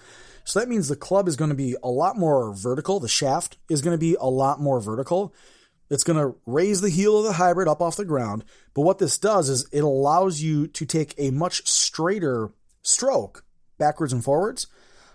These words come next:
because there's gonna be less rotation from the face. If you were standing as if you were gonna hit this ball, you know, your standard hybrid length, a hundred and seventy-five, two hundred yards, whatever the case may be, that's gonna have face rotation.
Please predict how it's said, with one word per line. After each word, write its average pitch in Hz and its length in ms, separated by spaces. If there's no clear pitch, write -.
because 165 340
there's 147 140
gonna 156 140
be 147 120
less 156 420
rotation 139 720
from 117 180
the 90 60
face. - 520
If 160 160
you 233 80
were 233 100
standing 165 440
as 135 140
if 151 120
you 147 80
were 135 80
gonna 131 160
hit 143 240
this 127 220
ball, 120 580
you 120 120
know, 110 60
your 107 180
standard 131 400
hybrid 117 340
length, 123 340
a 107 60
hundred 117 320
and 104 200
seventy-five, 113 1040
two 147 140
hundred 120 200
yards, 110 340
whatever 113 180
the 113 60
case 117 240
may 95 160
be, 120 320
that's 190 340
gonna 170 180
have 143 380
face - 360
rotation. 107 580